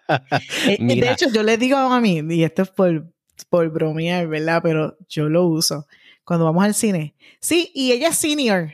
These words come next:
Speaker 1: <laughs> para que me la cobren menos.
Speaker 2: <laughs> Oye, pero hay que sacar beneficios
Speaker 1: Nene,
Speaker 2: también.
Speaker 1: algo tengo que, que, tengo que,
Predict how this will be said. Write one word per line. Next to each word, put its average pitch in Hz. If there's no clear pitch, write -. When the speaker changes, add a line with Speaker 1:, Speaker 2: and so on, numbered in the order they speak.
Speaker 1:
<laughs> -
para -
que 262
me 262
la 254
cobren 247
menos. 220
Speaker 2:
<laughs> -
Oye, 151
pero 143
hay 131
que 131
sacar 117
beneficios 139
Speaker 1:
Nene, 190
Speaker 2:
también. 277
Speaker 1:
algo 190
tengo 180
que, 180
que, 185
tengo 175
que, 180